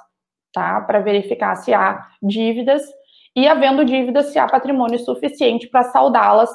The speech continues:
pra que no futuro não ocorra uma situação de fraude que possa anular a nossa transação. Lembrando que todas as situações, elas devem ser analisadas, ãh, dentro de suas peculiaridades. A gente tá aqui trazendo aspectos gerais, tá?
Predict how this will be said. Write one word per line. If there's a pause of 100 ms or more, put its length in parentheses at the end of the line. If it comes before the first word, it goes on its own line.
(300)
pra
que
no
futuro (200)
não
ocorra
uma
situação
de
fraude (460)
que
possa
anular
a
nossa
transação. (1400)
Lembrando
que
todas
as
situações,
elas (560)
devem
ser
analisadas, (600)
ãh, (320)
dentro
de
suas
peculiaridades.
A
gente
tá
aqui
trazendo
aspectos
gerais,
tá?